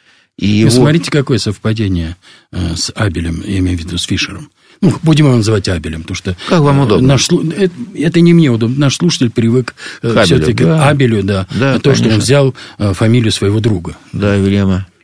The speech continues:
Speaker 1: Вилли.
Speaker 2: Да, представился
Speaker 1: Ви-,
Speaker 2: им, да.
Speaker 1: Вилли взял,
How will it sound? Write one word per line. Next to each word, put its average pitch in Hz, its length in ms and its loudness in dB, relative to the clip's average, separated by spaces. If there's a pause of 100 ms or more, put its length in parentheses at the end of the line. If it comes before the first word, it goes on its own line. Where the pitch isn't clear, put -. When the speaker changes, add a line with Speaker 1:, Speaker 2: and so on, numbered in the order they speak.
(140)
Speaker 1:
Вилли. 92 560 2
Speaker 2:
Да, 117 200 0
представился 117 720 -2
Speaker 1:
Ви-, 117 260 6
Speaker 2:
им, 135 80 0
да. 123 40 0
Speaker 1:
Вилли 147 360 4
взял, 135 360 2